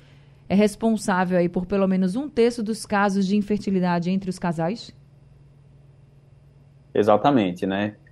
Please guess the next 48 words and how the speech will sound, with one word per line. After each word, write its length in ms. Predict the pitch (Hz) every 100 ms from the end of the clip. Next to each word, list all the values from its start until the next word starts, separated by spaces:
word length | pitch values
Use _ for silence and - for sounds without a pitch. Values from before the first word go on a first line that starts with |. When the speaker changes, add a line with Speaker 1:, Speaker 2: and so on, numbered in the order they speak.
| -
Speaker 2:
A, 140 | - 95
a, 560 | 92 76 95 92 71
a 20 | 92
definição 720 | 110 - 123 123 - 127 147
de 80 |
infertilidade 680 | 139 131 131 123 117 107 123
é 20 |
a 40 | 135
infertilidade 460 | 135 139 139 135
conjugal, 800 | 139 165 175 262 208 104 90 -
né? 300 | 92 92 107
Então, 320 | 117 - 110 117
Speaker 1:
Uhum. 280 | 185 180 262 - -
Speaker 2:
quando 320 | 107 110 117
um, 360 | 117 117 110
um 40 | 110
casal 560 | 123 113 104 110 135
tá 140 | 139 127
com 120 | -
dificuldade 380 | 113 - 104 101
de 80 | 104
conceber, 680 | - 117 - 104 85 123 135
né, 120 | 104
que 220 | - 104
a 60 | 95
gente 160 | 101
define 320 | 101 95 104 101
mais 160 | 101
ou 60 | 101
menos 280 | 95 95 -
isso, 300 | 120 117 104
né? 300 | 110 123 - - -
Um 80 | 101
casal 320 | 101 95 110
que 80 | 107
tá 140 | - 110
mais 220 | 107 104
ou 40 |
menos 200 | 107 110
um 200 | 117 123
ano 360 | 117 143 156 139
tentando 340 | 127 110 117
ter 160 | - 107
filho 400 | - 110 117 113
sem 220 | - 113
qualquer 440 | 110 113 117 127
método 400 | 147 123 120 -
contraceptivo, 1160 | 113 117 113 107 107 - - 120 151 160 175 185